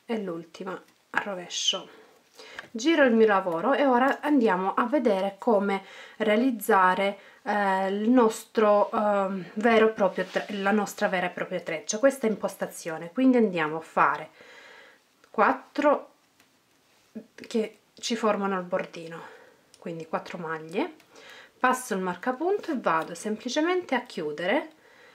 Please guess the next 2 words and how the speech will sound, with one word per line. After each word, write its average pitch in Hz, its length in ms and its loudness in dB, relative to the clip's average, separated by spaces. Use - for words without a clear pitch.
ehm, 185 840 -2
lavoro 190 640 -2